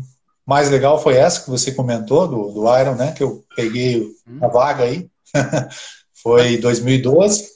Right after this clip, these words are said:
Speaker 2: Nove horas e trinta, não sei se minha memória
Speaker 1: Não.
Speaker 2: tocou, nove e trinta?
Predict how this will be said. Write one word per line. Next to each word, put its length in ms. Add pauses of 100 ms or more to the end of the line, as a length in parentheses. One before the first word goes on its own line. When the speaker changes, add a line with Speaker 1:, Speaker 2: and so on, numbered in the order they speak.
(140)
Speaker 2:
Nove 340
horas 400
e 200
trinta, 720
não 140
sei 180
se 100
minha 140
memória 380
Speaker 1:
Não. 60
Speaker 2:
tocou, 340
nove 240
e 20
trinta? 480